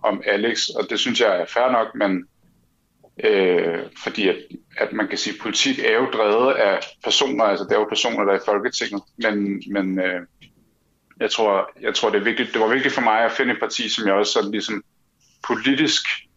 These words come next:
var så enig med, som man kunne være, ikke? Altså, jeg ligesom, øh, at det, at det var vigtigere for mig, og så måtte jeg så vælge en person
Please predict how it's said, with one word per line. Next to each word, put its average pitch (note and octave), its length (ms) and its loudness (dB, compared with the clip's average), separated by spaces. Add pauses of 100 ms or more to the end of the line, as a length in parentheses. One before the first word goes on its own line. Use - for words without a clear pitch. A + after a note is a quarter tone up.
(460)
var F#2 460 0 (760)
så - 120 2
enig A2+ 320 0
med, F#2+ 200 2
som G2 180 -2
man F2+ 180 -2
kunne F2 160 -2
være, F2 300 0
ikke? E3+ 120 0
Altså, A#2 200 2
jeg G#2+ 160 4
ligesom, A2 380 -2 (880)
øh, F#2+ 500 4 (1160)
at A2 160 -2
det, A#2 60 4
at - 220 4
det - 80 4
var A2+ 100 2
vigtigere C3+ 380 2
for A#2 80 -4
mig, G2+ 240 2
og A2 80 2
så C3+ 100 2
måtte B2 220 2
jeg G2+ 80 2
så A#2 260 0 (120)
vælge A2+ 340 2
en - 60 -4
person A2+ 280 2